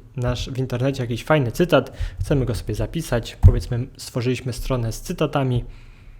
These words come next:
to bierzemy sobie, e, cytat i wklejamy. Będzie on się wyróżniał na tle tekstu,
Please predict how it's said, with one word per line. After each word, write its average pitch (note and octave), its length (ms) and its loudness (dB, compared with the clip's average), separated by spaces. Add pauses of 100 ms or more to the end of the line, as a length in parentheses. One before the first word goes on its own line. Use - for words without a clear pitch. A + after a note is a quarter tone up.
(440)
to A#3+ 120 -8
bierzemy A#2+ 340 -2
sobie, A2+ 280 -6 (920)
e, A2+ 200 -6
cytat F3 680 -4
i D4+ 120 0
wklejamy. B2 720 -2
Będzie E3+ 300 4
on C#3 60 2
się A#2+ 240 -2
wyróżniał C3 420 2
na A#2+ 120 0
tle G#2 200 -6
tekstu, C#3 500 0